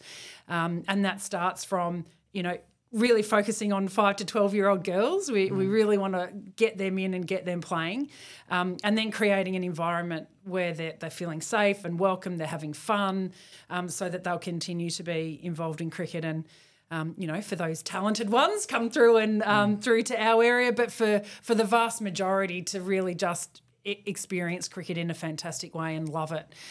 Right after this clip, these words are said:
Speaker 1: Um, so with those bigger numbers, as, as you mentioned, facilities are, are a challenge, getting access to grounds. Um,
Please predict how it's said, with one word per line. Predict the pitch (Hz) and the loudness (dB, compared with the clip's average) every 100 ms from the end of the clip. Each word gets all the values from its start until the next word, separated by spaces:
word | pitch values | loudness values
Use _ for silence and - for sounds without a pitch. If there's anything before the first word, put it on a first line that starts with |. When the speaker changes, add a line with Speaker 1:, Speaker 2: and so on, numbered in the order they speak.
| - - - - | -16 -18 -16 -2
Speaker 1:
Um, | 170 175 170 - | 0 0 -2 -6
so | - 185 180 175 | -2 0 0 -4
with | 220 196 202 | -2 2 2
those | 202 180 175 | 2 0 0
bigger | 185 180 | 0 0
numbers, | 175 180 202 160 185 185 | 0 2 0 -2 -2 0
as, | 180 | -2
as | - 175 160 | -2 -4 -2
you | 175 | -2
mentioned, | 196 - 180 160 | -2 -4 -8 -6
facilities | 185 - 196 196 196 180 | -6 -2 0 0 0 -2
are, | 196 | -4
are | 190 180 | -2 -2
a | |
challenge, | 175 175 180 175 175 | -4 -4 -4 -4 -4
getting | - 165 170 | -6 -4 -4
access | 180 - 180 | -6 -6 -6
to | - | -6
grounds. | 175 180 175 175 175 170 - - - - - | -6 -2 -2 -2 -2 -4 -8 -14 -16 -18 -6
Um, | 180 175 175 | -2 -2 -2